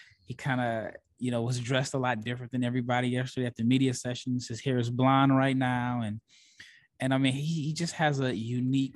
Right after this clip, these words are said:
personality that I think some people are gonna compare to Rodman,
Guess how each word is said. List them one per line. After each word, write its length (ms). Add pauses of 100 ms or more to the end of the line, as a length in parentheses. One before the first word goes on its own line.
personality 1040 (400)
that 140
I 60
think 200
some 180
people 200
are 60
gonna 220
compare 360
to 80
Rodman, 580